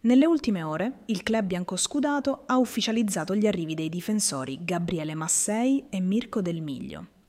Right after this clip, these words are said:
e, contestualmente, la risoluzione consensuale del contratto con l'attaccante Manuel Sarao.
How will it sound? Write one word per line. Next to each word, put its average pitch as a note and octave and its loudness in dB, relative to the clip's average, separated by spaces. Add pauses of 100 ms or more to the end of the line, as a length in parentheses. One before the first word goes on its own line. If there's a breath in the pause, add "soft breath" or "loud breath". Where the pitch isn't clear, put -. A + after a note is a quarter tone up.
e, - -6
contestualmente, F3 -2
la G3 0
risoluzione G#3+ -2
consensuale D#3+ -4
del E3 -6
contratto G3 -4
con E3+ -4
l'attaccante D#3 -8
Manuel G3+ 0
Sarao. C#3 -6